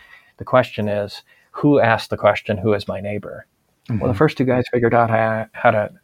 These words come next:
Speaker 1: how to ask that question, "Who's my neighbor?" They rationalized this away. And it's real clear that the third guy did not. He just wasn't interested. If the third guy had asked the question, "Who is my neighbor?" a clear answer would be,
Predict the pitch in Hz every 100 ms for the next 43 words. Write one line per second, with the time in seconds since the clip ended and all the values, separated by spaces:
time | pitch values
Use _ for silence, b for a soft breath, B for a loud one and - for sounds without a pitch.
0 | _ - 117 107 117 113 101 95 117 110
1 | - 98 110 104 107 110 117 95 95 98
2 | 104 110 110 - 117 104 107 98 - 101
3 | 110 101 101 b b b b 110 113 -
4 | 113 - 123 113 107 - - 117 110 107
5 | 110 104 117 139 - 113 - 113 110 120
6 | 117 113 - 98 107 - 117 135 143 139
7 | 131 123 123 117 110 120 120 - 107 120
8 | 113 110 107 117 123 104 101 B B B
9 | B - - - 120 123 127 123 120 -
10 | 101 104 101 104 101